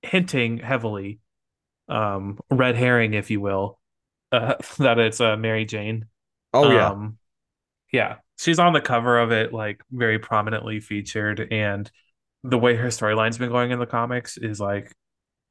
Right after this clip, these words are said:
Speaker 1: they've been basically telegraphing that she's gonna die. But there's a swerve, I guess, in Amazing Spider-Man twenty-six. And we're going, only going off of what they've told us so far, so I guess there's still a chance that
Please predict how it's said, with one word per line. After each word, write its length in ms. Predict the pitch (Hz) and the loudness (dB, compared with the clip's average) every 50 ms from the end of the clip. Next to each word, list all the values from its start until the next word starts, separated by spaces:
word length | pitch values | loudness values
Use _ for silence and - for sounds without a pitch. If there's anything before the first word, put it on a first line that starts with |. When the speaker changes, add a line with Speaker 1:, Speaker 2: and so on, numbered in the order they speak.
| _ _ _ _ _ _ _ _ _ _ _ _ _ _ _ _ _ - - 151 143 _ _ _ _ _ _ _ - | _ _ _ _ _ _ _ _ _ _ _ _ _ _ _ _ _ -6 -6 -6 -6 _ _ _ _ _ _ _ -6
Speaker 1:
they've 260 | - 143 165 160 160 | 0 2 4 4 6
been 360 | 151 156 147 143 139 131 127 127 | 6 4 4 4 2 0 0 0
basically 460 | 117 127 120 113 117 104 113 113 110 | 2 2 2 2 0 -2 -2 -2 0
telegraphing 580 | - 117 101 107 101 101 95 95 - 107 101 | 2 2 2 2 2 0 -2 -2 -4 -8 -12
that 140 | 98 95 95 | -10 -12 -12
she's 180 | - - 98 98 | -10 -12 -10 -8
gonna 160 | 104 98 95 | -8 -8 -8
die. 320 | 92 98 98 107 104 107 _ _ - - _ _ _ _ | -6 -6 -4 -4 -6 -8 _ _ -20 -20 _ _ _ _
But 160 | - 123 120 - | 0 0 2 4
there's 160 | 127 120 - | 2 2 2
a 60 | 135 | 0
swerve, 520 | - - - 135 131 127 117 107 104 - | 0 2 2 4 6 6 6 4 4 2
I 120 | 107 107 110 | 0 -2 -2
guess, 400 | 104 101 92 - - - - - - | -2 -4 -6 -6 -6 -12 -14 -6 -2
in 80 | 120 | -2
Amazing 280 | 113 107 107 107 107 101 | 0 0 0 -2 -4 -6
Spider-Man 400 | - - 113 107 110 107 110 104 | -4 -2 -2 0 0 -2 -4 -4
twenty-six. 640 | - 113 101 98 98 - 104 101 113 - - - _ - - | -4 -6 -6 -6 -6 -6 -6 -6 -6 -8 -12 -20 _ -2 0
And 80 | 135 | 2
we're 100 | 143 151 | 4 4
going, 280 | 151 180 202 214 196 175 - - _ - | 6 6 4 4 4 2 -2 -4 _ 0
only 200 | 143 160 175 180 | 2 4 4 6
going 160 | 185 175 160 | 6 4 4
off 160 | 147 135 - | 4 2 2
of 60 | 127 | 2
what 160 | 117 117 110 - | 0 0 0 0
they've 120 | 110 104 | -4 -6
told 240 | - - 101 104 104 | -4 -6 -6 -2 -2
us 160 | 113 110 - | -2 -4 -2
so 140 | - 120 117 | -4 -4 -2
far, 260 | - 127 123 120 117 | 0 2 2 2 2
so 220 | 110 - 117 113 | 0 -2 -4 -2
I 80 | 113 120 | -2 -2
guess 180 | 123 127 - - | -2 -4 -4 -6
there's 140 | 135 127 | -8 -8
still 220 | - - 127 117 117 | -6 -4 -2 0 0
a 60 | 113 | -2
chance 380 | - - 113 107 107 110 - - | -4 -6 -4 -4 -4 -4 -6 -6
that 240 | 110 101 101 - | -4 -4 -4 -6